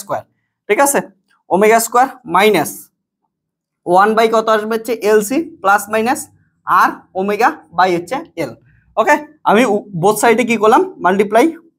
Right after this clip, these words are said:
মাল্টিপ্লাই both side by omega by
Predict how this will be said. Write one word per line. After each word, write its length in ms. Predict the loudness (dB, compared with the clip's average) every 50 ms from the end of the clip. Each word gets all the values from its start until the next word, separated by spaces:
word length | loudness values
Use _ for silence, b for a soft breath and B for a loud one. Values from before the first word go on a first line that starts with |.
| _ _ _ _ _ _ _ _ _ _ _ _ _ _ _ _ _ _ _ _ _ _ _ 0 2
মাল্টিপ্লাই 480 | 2 2 2 2 0 2 2 2 2 2 0 -4 -10 -18 -20 -20 _ _ _ _ _ _ _ _ _ _ _ _ -6 -2 2
both 200 | 2 2 0 -2 -4 -2
side 260 | 2 2 2 2 0 -2 -12 _ _ _ _ _ _ _ _ _ _ _ _ _ _ _ _ _ _ _ _ _ _ _ _ _ _ _ _ _ _ -10 -6 -4 -2 2 2
by 160 | 4 2 2 0 -2 -8 -16 -20 -20 _ _ _ _ _ _ _ _ _ _ -4 0
omega 260 | 0 2 2 2 2 2 2
by 100 | 2 0